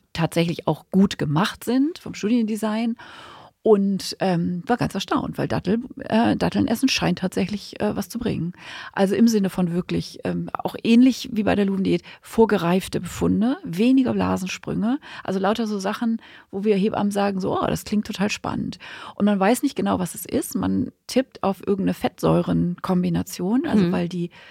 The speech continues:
Speaker 1: Omega, äh, drei
Speaker 2: Darf ich
Speaker 1: und
Speaker 2: denn
Speaker 1: die
Speaker 2: auch mit Schokolade
Speaker 1: Omega-sechs
Speaker 2: essen?
Speaker 1: Fettsäuren, <laughs> äh, eben da eine Rolle spielen. Das ist jetzt sehr komplex, deshalb hole ich da jetzt nicht weiter aus. Aber wenn man sich fragt, was ist das denn in der Dattel,
Speaker 2: Mhm.
Speaker 1: ist es vermutlich eine Fettsäurengeschichte.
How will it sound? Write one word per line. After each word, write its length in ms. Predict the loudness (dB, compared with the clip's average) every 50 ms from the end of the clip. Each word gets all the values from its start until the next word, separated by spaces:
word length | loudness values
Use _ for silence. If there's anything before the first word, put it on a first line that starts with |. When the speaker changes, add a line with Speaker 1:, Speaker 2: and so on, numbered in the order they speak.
| -20 -20 -20 -20 -18 -18 -18 -18 -18 -14 -4
Speaker 1:
Omega, 440 | -2 0 0 2 2 2 0 0 -2 -6 -10 -10 -8 -4
äh, 140 | -2 -2 -2
drei 280 | -2 -6 -4 0 2
Speaker 2:
Darf 100 | 4 4
ich 80 | 4 4
Speaker 1:
und 60 | 4
Speaker 2:
denn 80 | 4 4
Speaker 1:
die 60 | 6
Speaker 2:
auch 120 | 6 6 6
mit 120 | 6 6
Schokolade 520 | 4 4 6 6 6 6 6 4 4 2
Speaker 1:
Omega-sechs 180 | 2 2 2 0
Speaker 2:
essen? 200 | -2 -4 -4 -6 -6 -6 -6 0
Speaker 1:
Fettsäuren, 760 | 0 0 0 0 -2 2 4 6 6 6 6 4 2 0 -4 -6 -4 -2
<laughs> 160 | -2 -2 -4 -4 -14 -18 -16 -16 -14 -14 -14 -16 -16 -18 -10 0 4
äh, 280 | 4 4 4 4 2
eben 220 | 2 4 4 4 6
da 100 | 4 4
eine 100 | 4 2
Rolle 280 | 4 4 4 4 4
spielen. 320 | 2 0 2 4 6 6 6
Das 120 | 6 2
ist 120 | 2 2 0
jetzt 120 | 2 2
sehr 100 | 2 0
komplex, 360 | 0 0 0 0 0 0 0
deshalb 260 | -4 -2 -2 0 2 2
hole 120 | 4 4
ich 80 | 4 2
da 80 | 2
jetzt 200 | 2 2 2 2
nicht 160 | 2 0 2 2
weiter 240 | 0 2 2 2
aus. 200 | 4 4 4 4
Aber 200 | 4 2 2 2
wenn 100 | 2 2
man 100 | 2 2
sich 140 | 0 -2 -4
fragt, 260 | -2 -2 -2 0 0
was 160 | -2 -2 -2 -4
ist 260 | -10 -12 -8 -4 -4
das 140 | -4 -4 -2
denn 160 | -2 -2 0
in 120 | 0 0
der 120 | 0 2 2
Dattel, 280 | 2 2 2 0 -2
Speaker 2:
Mhm. 60 | -2
Speaker 1:
ist 100 | -4 -6
es 100 | -8 -10
vermutlich 600 | -4 -4 -2 0 0 0 0 0 -2 -4 -4 -4
eine 80 | -8 -6
Fettsäurengeschichte. 880 | -6 -6 -6 -6 -4 -6 -4 -4 -4 -4 -4 -4 -6 -6 -8 -8 -14